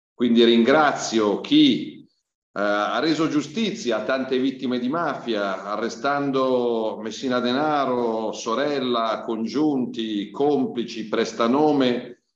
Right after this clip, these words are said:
e faccendieri vari, il che è un messaggio di speranza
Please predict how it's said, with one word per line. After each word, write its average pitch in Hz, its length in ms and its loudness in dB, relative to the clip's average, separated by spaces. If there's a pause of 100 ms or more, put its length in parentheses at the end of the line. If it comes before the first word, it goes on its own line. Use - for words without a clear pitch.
(260)
e 113 140 0
faccendieri 123 800 6
vari, 107 600 4 (340)
il 120 200 -4
che 131 800 6
è 120 60 -6
un 123 100 4
messaggio 127 560 0
di 127 100 0
speranza 135 1120 -2